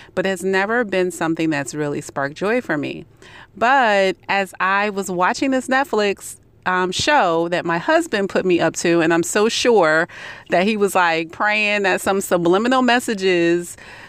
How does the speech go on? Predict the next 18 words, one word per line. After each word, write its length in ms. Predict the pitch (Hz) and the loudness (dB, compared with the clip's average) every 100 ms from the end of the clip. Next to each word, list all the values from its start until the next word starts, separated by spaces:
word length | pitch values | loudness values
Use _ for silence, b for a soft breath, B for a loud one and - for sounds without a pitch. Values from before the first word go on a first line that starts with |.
| B | B
come 300 | - 208 269 | -2 0 0
through 220 | 277 269 | 0 0
the 120 | 285 285 | 0 0
T 200 | 311 285 | 0 0
V 180 | 269 | -2
screen 540 | 269 - 247 226 214 208 | -4 -4 -2 0 0 0
and 180 | 202 202 | -2 -2
fall 360 | - 214 240 | 2 2 4
on 160 | 233 247 | 2 0
his 180 | 262 240 | 0 0
wife. 540 | 208 160 160 190 - _ _ _ _ _ _ _ _ _ - - | 0 0 -2 -6 -12 _ _ _ _ _ _ _ _ _ -16 -4
Um, 400 | 196 196 185 190 B B - | 0 2 2 0 B B -2
I 80 | |
was 180 | 208 208 | -2 -2
laying 300 | 202 240 269 | -2 -2 -2
there 180 | 208 196 | 0 0
watching 540 | 185 226 339 - 185 | 2 2 0 -2 0
it, 340 | 165 160 160 | 0 0 -2